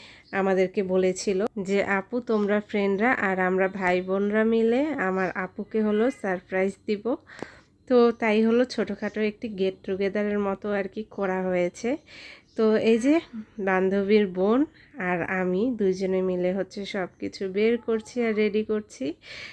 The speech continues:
তো আমরা হলো সবাই ভাগাভাগি করে নিয়েছিলাম কে কী বানিয়ে নিয়ে আসব। তো আমার এক বান্ধবী হলো এই যে সেভেন আপ নিয়ে এসেছে,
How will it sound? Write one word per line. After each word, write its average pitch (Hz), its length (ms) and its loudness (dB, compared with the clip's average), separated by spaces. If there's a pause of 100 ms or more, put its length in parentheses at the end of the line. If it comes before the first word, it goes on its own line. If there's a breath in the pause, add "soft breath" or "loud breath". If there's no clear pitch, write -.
(160 loud breath)
তো 240 100 0 (100)
আমরা 233 280 4
হলো 262 220 2 (120)
সবাই 220 380 2
ভাগাভাগি 196 640 -2
করে 190 320 -2
নিয়েছিলাম 190 600 0 (120)
কে 196 240 -2
কী 190 240 -2 (200)
বানিয়ে 185 420 0
নিয়ে 180 300 2
আসব। 180 280 -6 (680 soft breath)
তো 208 80 -2 (100)
আমার 190 320 2
এক 180 220 2
বান্ধবী 190 520 0
হলো 202 280 -2
এই 214 140 0
যে 220 160 0
সেভেন 190 440 -4
আপ 196 140 -2
নিয়ে 208 320 0
এসেছে, 208 420 -6